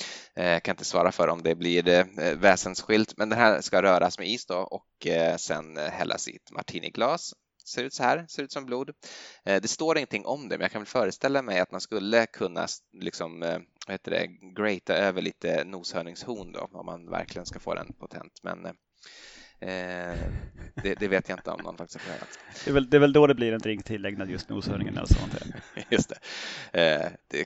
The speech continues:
Speaker 1: det kanske var okänsligt sagt med tanke på noshörningarnas prekära situation. Jag ber om ursäkt i så fall. Eh, den här är i alla fall ganska torr.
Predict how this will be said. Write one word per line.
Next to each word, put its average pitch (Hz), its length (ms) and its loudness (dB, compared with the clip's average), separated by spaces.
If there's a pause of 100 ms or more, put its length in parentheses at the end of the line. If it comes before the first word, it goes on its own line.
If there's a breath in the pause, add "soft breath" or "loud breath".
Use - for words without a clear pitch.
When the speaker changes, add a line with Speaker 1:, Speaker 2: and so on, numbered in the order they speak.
(140)
Speaker 1:
det 90 100 0
kanske 90 260 -6
var - 120 -4
okänsligt - 480 -6
sagt - 300 -6
med - 100 -20
tanke - 240 -12
på 87 240 -10
noshörningarnas 87 680 -6
prekära 87 420 -4 (100)
situation. 107 580 -4
Jag 104 100 2
ber 92 100 6
om 87 100 -2
ursäkt 85 320 -8
i - 40 -16
så - 140 -14
fall. - 160 -10 (500 loud breath)
Eh, 92 480 10 (240)
den 139 160 2
här 175 140 10
är 139 40 12
i - 20 12
alla 98 120 10
fall 90 200 10
ganska - 240 2
torr. - 480 0